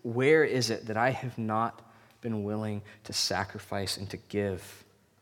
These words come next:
whether it's my time or my finances or my comfort?" Lord, I pray that as we, as we try to ground this in something, that we would look to Christ.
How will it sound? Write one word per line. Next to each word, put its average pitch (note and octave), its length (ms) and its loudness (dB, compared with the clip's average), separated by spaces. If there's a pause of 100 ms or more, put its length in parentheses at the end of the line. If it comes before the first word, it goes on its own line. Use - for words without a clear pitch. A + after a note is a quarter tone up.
(640)
whether A2+ 220 2
it's - 160 -4
my G#2 80 0
time A#2 680 -2
or A#2+ 80 -6
my G2+ 160 -4
finances F#2+ 1040 -6 (640)
or A2 60 -6
my G2+ 120 -2
comfort?" F#2+ 480 -6 (2000)
Lord, A2 100 0
I G#2 60 -2
pray A2+ 240 2
that G#2+ 160 0 (580)
as - 180 -6
we, A#2 240 0 (440)
as A#2 260 -2
we A#2 80 2
try C3+ 280 6
to B2 60 4
ground A#2+ 680 4
this A2+ 260 4
in A#2+ 180 -2
something, A2+ 380 -2
that G#2+ 80 -2
we A#2+ 140 0
would A#2 100 0
look A#2 180 -4
to - 60 -10
Christ. - 760 -2